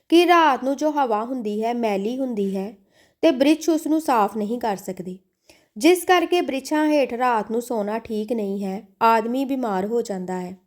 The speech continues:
ਬ੍ਰਿਸਟਰ, ਬਾਬਾ ਜੀ, ਠੀਕ ਹੈ, ਇਹ ਮੈਂ ਵੀ ਪੜ੍ਹਿਆ ਹੈ, ਪਰ ਰਾਤ ਨੂੰ ਪੱਤਰ ਨਹੀਂ ਤੋੜਨ ਦਿੰਦੇ,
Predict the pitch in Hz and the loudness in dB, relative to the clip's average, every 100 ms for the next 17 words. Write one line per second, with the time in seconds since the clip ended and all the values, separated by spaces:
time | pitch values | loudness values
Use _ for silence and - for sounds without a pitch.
0 | _ _ _ _ _ _ _ _ - 220 | _ _ _ _ _ _ _ _ 0 4
1 | 208 208 220 202 208 _ _ 254 247 214 | 4 2 -6 -4 -6 _ _ 2 2 2
2 | 285 294 214 196 - _ 277 262 269 277 | 2 2 -4 -8 -12 _ -4 -2 -2 -6
3 | 202 190 233 _ - 302 339 262 226 254 | -6 -8 -12 _ 2 4 6 6 4 2
4 | 285 220 190 196 196 190 - _ _ - | 0 0 0 -2 -4 -10 -16 _ _ -20
5 | _ - 330 359 349 320 247 254 247 247 | _ 2 4 6 6 6 2 0 -4 -4
6 | 254 254 - 285 285 254 262 277 247 208 | -2 -4 -2 -2 -2 -2 -6 0 2 2
7 | 214 226 220 190 | 0 0 -2 -2